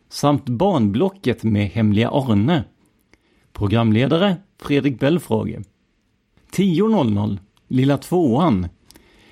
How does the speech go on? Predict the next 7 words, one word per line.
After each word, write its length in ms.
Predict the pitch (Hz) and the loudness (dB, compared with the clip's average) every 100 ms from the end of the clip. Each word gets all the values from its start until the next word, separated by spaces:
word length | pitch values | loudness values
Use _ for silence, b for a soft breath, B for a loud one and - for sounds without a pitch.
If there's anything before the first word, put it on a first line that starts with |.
| b | b
Idag 380 | 143 127 175 208 | -2 0 0 0
försöker 360 | 185 190 190 | -2 0 0
draken 360 | 175 170 170 175 | 0 0 2 2
Justus 480 | 110 110 - 123 - | 2 0 -2 -4 -2
flyga 340 | 160 139 98 | 0 0 0
på 140 | - 113 | 0 -2
riktigt 600 | 151 - - 190 - | -2 -4 -4 -4 -4